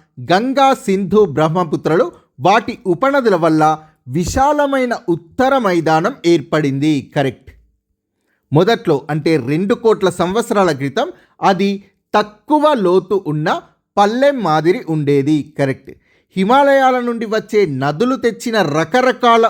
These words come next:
ఒండ్రుమట్టి వల్ల ఇది క్రమేపీ పూడుతూ వచ్చింది. కరెక్ట్. భారతదేశంలోని గంగా, సింధు నదీ మైదానాన్ని ప్రధానంగా మూడు భాగాలుగా విభజించొచ్చు.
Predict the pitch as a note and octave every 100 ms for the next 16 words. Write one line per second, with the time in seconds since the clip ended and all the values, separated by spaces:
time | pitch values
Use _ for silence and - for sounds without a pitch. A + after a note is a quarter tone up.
0 | - E3 E3+ F#3+ F3+ E3+ C#3+ C#3 F#3 E4
1 | - _ F#3 F#3 G3 - F3 F3+ B3+ C#4
2 | C4+ B3 - F#3 F3 E3+ C#4 G3 D#3 E3
3 | C#3+ C#3 B2+ - _ _ _ _ C#3 C3
4 | - - _ _ _ - A2 E3 A3 C#4+
5 | C#4+ A3+ G#3+ A3+ G#3+ G#3+ F3 B2 D#3 G3+
6 | A#3 B3 - F#3 F3 G3 G3 E3 E3 E3+
7 | D3 D3+ E3 D3+ C#3+ G3+ E4+ _ _ _
8 | F#3 F3+ G#3+ C4 A#3+ D#3 D3+ B3 F#3+ D3+
9 | F#3 B3+ A3+ C#3 E3 D#3 D3 D3+ G#3 C4
10 | E3 E3+ D#3 C3+ B2 - A#2+